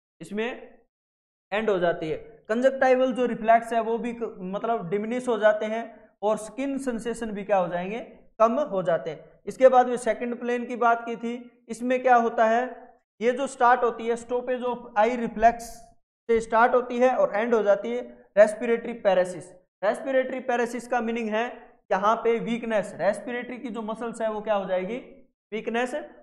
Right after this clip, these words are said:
हो जाती है। इसी plane के अंदर, second plane के अंदर जो corneal reflex है वो क्या हो जाता है, मतलब diminish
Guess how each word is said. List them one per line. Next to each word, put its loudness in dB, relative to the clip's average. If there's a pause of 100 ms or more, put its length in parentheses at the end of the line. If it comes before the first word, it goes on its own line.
हो 0
जाती 0
है। -12
इसी -2
plane 2
के 4
अंदर, 2
second 0
plane -2
के -2
अंदर 0 (260)
जो -2
corneal 4
reflex 2
है 4
वो 0
क्या 2
हो 2
जाता -4
है, -6 (720)
मतलब -2
diminish 2